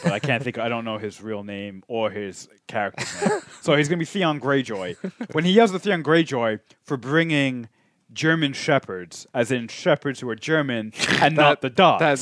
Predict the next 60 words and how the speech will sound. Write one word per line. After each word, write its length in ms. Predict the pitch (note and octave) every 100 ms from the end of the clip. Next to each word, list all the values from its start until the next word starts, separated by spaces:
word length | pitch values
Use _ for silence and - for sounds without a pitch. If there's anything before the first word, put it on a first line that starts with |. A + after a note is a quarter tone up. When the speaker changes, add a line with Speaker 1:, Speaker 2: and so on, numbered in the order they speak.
| C3+
Speaker 2:
that 80 |
was 140 | B2+ A#2+
pretty 160 | A#2 G3+
Speaker 1:
And 100 | G#3
then 120 | G#3+
Speaker 2:
funny. 100 | G3
Speaker 1:
at 80 | G3+
the 140 | G#3
end, 240 | A3 F3+ E3+
they 140 | D#3+
ha-, 140 | E3 E3
like, 200 | D#3 D3+
a-, 200 | D#3+ D3+
after 200 | D#3+ E3+
you 80 | F3+
see 120 | F3+
Speaker 2:
They're 160 | F3 F3+
Speaker 1:
away, 100 | E3+
they, 60 |
Speaker 2:
fighting. 180 | D#3+ E3
Speaker 1:
they're, 100 | F3
like, 140 | E3+ E3
fighting, 260 | G#3+ F#3
and 80 | D#3
then 60 | D#3
all 80 | D#3+
of 60 |
a 20 | D#3
sudden 180 | D#3+
they're 100 | D3
like, 200 | C3+ B2+ - - -
almost 220 | E3 E3
like 120 | D#3+
they're 80 | D3+
gonna 140 | D3 C#3
lean 200 | C3+ C#3+
in 140 | C3+
and 140 | A#2
kiss, 320 | A2+ C3 D3 A#3
<laughs> 0 |
and 80 |
then 160 | F#3+ G3+
they 140 | F3+ F#3+
rem-, 220 | D#3 D3+
<laughs> 0 |
and 100 | B2+ - B3 - -
then 160 | F4
they 120 | E4+ E4
remember, 380 | A3+ C#4 G#3+ F#3
"Oh 100 | G#3
wait, 140 | F3+
we 100 | F3
can't 240 | - G#3
do 80 | F#3+
that." 840 | F#4+ A3+ - - - - F#4 A#3+ F#3+
Speaker 2:
<laughs> 20 |
Yeah. 260 | D3+ C3+ A#2
Speaker 1:
Like, 240 | A3 A3+
that 40 | -
was, 260 | A3+ -